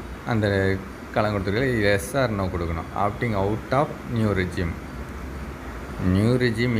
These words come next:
இல்லாம நீங்க செலக்ஷன் செலக்ட் பண்றீங்களா அப்படின்னா, out of re-, new regime-னா எஸ் கொடுத்துடணும். அப்போ தான் நீங்க சேவிங்ஸ் எல்லாம் கழிக்க முடியும். ஓல்டு ரெஜிம் இது ஃபாலோ பண்றதுக்கு எஸ் கொடுக்கணும். நியூ ரெஜிம் தான் ஃபாலோ பண்றீங்க அப்படின்னா no கொடுத்துட்டு நியூ ரெஜிம் ஃபாலோ பண்ணிக்கணும்.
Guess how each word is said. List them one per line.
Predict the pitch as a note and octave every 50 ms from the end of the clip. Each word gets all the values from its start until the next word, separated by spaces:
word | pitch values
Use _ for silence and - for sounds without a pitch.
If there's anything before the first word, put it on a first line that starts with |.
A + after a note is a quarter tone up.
| G#2
இல்லாம | G#2+ A2+ A#2 A#2 A#2 A#2+ B2+ C3+ C3+
நீங்க | A#2+ G#2+ G#2 G2+ F#2+ F2+ F2+ F2 F2 -
செலக்ஷன் | G#2 G#2+ F#2+ - - F#2+ F#2 F2 E2+ -
செலக்ட் | G2 G2+ F#2 F#2+ -
பண்றீங்களா | G2 F2+ E2 F2 E2 E2 D#2+ E2 E2 E2 - - E2
அப்படின்னா, | F2 E2 F2 G#2 A#2+ G2+
out | G2 G#2 - - G#2
of | G2+ - - G2+
re-, | F#2+ F#2 G2 G2
new | G2 G2 G2 F#2 F2+
regime-னா | E2+ F#2 F2 E2+ F2+ D3 F3 - - - - F#2+ G2 F#2+
எஸ் | F2+ - - -
கொடுத்துடணும். | G2 F2 D#2+ - E2+ D#2 D#2 D2+ D2+ - - - - - - - - - -
அப்போ | F#2 F2 F#2 F#2+ A2
தான் | B2+ B2 A2+
நீங்க | G2 F#2 F2+ - -
சேவிங்ஸ் | G#2+ G#2 G#2 F#2+ F#2 - G2
எல்லாம் | F2 F2+ E2+ F2+
கழிக்க | F2 F2 E2+ F2 E2+ E2 E2
முடியும். | D#2+ D#2+ F2 A#2 E3+ F3+ A#2+ G2
ஓல்டு | G#2 G#2+ G2+ E2+ F2+ F2
ரெஜிம் | E2 E2+ E2+ E2 D#2+ D#2+
இது | D#2+ D#2+ -
ஃபாலோ | F#2+ E2+ F2 E2+ E2 -
பண்றதுக்கு | F2 E2 E2+ F2 E2+ - E3 E3 A2+
எஸ் | - - - F2
கொடுக்கணும். | E2 E2 D#2+ D#2+ E2 A#2 F#3+ - - - - - - - - B2+ B2
நியூ | B2+ C#3 D#3 D#3 D3+
ரெஜிம் | D3 C3 C3 C#3 C3+ C3+ C3+
தான் | C#3+ C#3 C#3
ஃபாலோ | B2+ A2+ A2+ A2 G2+ G2
பண்றீங்க | G#2 G2 F#2 G2+ G2+ G2 F#2 F2
அப்படின்னா | E2+ E2 E2 E2 E2+ A2+ F3+ - D#3 - F#2+ F#2+
no | F#2+ F#2+ F2+ -
கொடுத்துட்டு | F2+ E2+ E2 F2 - C#3+ E3 D3
நியூ | A#2 G#2 G2 F2+
ரெஜிம் | E2 E2+ E2+ E2+ E2 -
ஃபாலோ | E2+ E2 E2 D#2+ -
பண்ணிக்கணும். | D#2+ D#2+ D#2+ D2+ D#2 D#2 D2+ - -